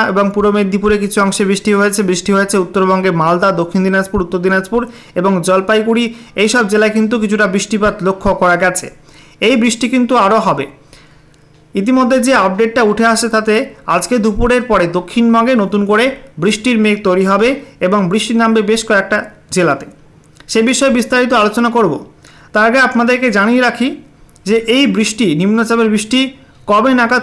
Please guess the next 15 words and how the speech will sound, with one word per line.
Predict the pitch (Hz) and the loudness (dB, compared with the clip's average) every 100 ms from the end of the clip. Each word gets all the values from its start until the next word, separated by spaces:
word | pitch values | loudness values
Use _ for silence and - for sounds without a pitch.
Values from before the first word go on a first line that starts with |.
| 220 | 0
পুরোপুরি | 220 220 226 185 | -2 0 0 2
বন্ধ | 180 196 208 | 0 2 2
হয়ে | 220 | 2
যাবে | 220 220 190 | 2 0 0
দক্ষিণবঙ্গ | 190 220 214 208 208 208 | 0 0 2 0 -2 -4
থেকে, | 196 240 269 - - - | -2 -4 -4 -14 -10 -6
একই | 214 233 | -4 -2
সঙ্গে | 254 247 247 | 0 0 -2
উত্তরবঙ্গে | 202 - 247 240 226 190 | -4 -2 0 2 2 2
আগামী | 175 214 226 | 2 0 2
দিনগুলোয় | 220 226 226 143 147 - - | 2 2 2 0 -2 -8 -2
কেমন | 196 226 240 | 0 2 0
কী | 240 | 0
বৃষ্টিপাত | 208 214 226 226 226 262 | 0 -2 -2 0 0 -2
থাকবে | 302 190 | -2 -2